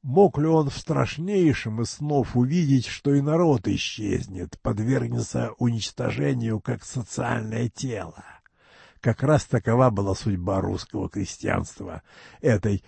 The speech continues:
надежды Герцена и многих достойных русских людей. Но нам-то есть чем утешаться, если не будущим и не настоящим, то прошлым,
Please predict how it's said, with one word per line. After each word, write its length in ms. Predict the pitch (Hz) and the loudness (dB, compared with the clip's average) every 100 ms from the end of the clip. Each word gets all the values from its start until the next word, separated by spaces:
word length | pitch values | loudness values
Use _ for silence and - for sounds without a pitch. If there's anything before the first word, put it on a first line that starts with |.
| _ | _
надежды 800 | 127 113 98 104 90 69 92 82 | 2 2 4 4 4 0 -8 -8
Герцена 600 | 87 135 117 131 107 95 | 0 0 0 -2 -6 -6
и 180 | 104 110 | -8 -8
многих 600 | 92 92 113 95 82 _ - | -6 -2 -2 -2 -8 _ -12
достойных 840 | 98 87 - 107 101 98 92 - | -8 -8 -8 -4 -2 -2 -6 -10
русских 440 | 95 85 - 107 | -12 -14 -14 -16
людей. 460 | 104 98 90 80 _ _ _ | -12 -10 -12 -14 _ _ _
Но 400 | 170 143 202 202 - | -4 4 6 6 0
нам-то 440 | - 165 226 170 220 | -4 2 4 4 2
есть 360 | 214 226 170 | 4 6 4
чем 220 | - 113 90 | 2 -4 -6
утешаться, 680 | - 87 - 85 - - | -8 -10 -10 -12 -12 -6
если 360 | 107 135 135 131 | -2 0 0 -2
не 160 | 127 | -2
будущим 640 | 127 170 127 104 - 95 92 | 2 4 4 2 -2 -10 -6
и 160 | 87 | -6
не 80 | 90 | -6
настоящим, 880 | 98 90 120 127 175 156 - 90 80 - _ - | -8 -8 -4 2 4 4 0 -10 -14 -18 _ -6
то 140 | 131 | -4
прошлым, 720 | - 160 156 123 - 85 82 | 0 4 6 6 0 -16 -18